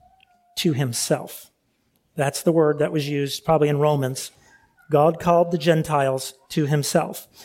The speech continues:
So when we look at suffering and we look at cheerful, Tim said it's an action. It's praying and singing, right? And praising. Adoration.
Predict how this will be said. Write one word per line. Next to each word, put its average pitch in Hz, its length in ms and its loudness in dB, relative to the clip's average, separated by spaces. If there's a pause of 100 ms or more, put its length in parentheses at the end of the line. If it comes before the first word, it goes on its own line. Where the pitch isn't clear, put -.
(200)
So 220 220 6
when 233 160 10
we 233 100 10
look 262 200 6
at 302 120 2
suffering 165 720 4 (320)
and 190 160 8
we 226 80 10
look 254 220 6
at 285 160 0
cheerful, 208 840 4 (320)
Tim 240 320 4
said 214 480 6
it's 214 160 4
an 214 140 6
action. 165 520 2 (280)
It's 165 180 0
praying 240 480 4 (160)
and 196 160 6
singing, 190 520 4 (400)
right? 165 300 2 (300)
And 175 140 4
praising. 156 560 4 (1400)
Adoration. 202 800 4